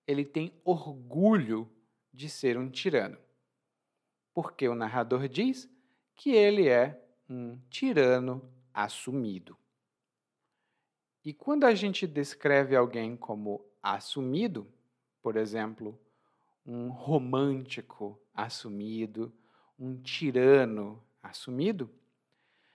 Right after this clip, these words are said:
essa é uma pessoa que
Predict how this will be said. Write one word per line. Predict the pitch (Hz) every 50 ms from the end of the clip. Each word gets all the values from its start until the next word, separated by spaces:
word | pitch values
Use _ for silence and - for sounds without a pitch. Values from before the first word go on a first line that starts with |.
| _ _ _ _ _ _ _ _ _
essa | - 208 226 214 - -
é | 247
uma | 226 220 220 220
pessoa | - 208 196 202 - - 147 139 135 131 127 131 135 131 - _ _ _ _
que | - - - 117 110